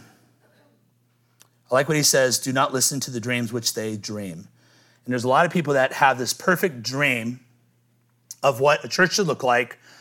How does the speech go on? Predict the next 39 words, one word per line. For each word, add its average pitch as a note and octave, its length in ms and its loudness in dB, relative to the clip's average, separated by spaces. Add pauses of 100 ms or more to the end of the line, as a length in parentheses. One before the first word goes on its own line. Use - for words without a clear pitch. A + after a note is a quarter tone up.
(200)
and A#2+ 120 -10
cultural C#3 380 -2
engagement A#2+ 600 0
should A#2 180 -2
look A#2+ 180 -2
like. D#2 360 -16 (440)
And A#2 120 -8
to B2+ 100 -2
that, D#3 400 4 (260)
I B2+ 140 2
like B2 360 0
D B2+ 180 -4
L A#2+ 160 2
Moody's G#2+ 680 -4 (380)
famous B2+ 460 0
quote, - 340 -14 (360)
"I D#3+ 240 8
like D3+ 280 4
my C3 220 2
way B2 280 2
of G2 160 -8
doing A2+ 300 -6
it F2 180 -16 (440)
better A#2+ 280 4
than G#2+ 220 -4
your A#2+ 160 0
way A2+ 240 -2
of E2+ 120 -10
not G#2 300 -12
doing - 220 -20
it." - 240 -20 (1000)
Right? B2 280 2 (120)
Actually F#3 480 6
taking D#3+ 400 -2
a B2+ 100 -4
step - 680 2
to C#3 80 -6
do C#3+ 220 2
something. - 460 -2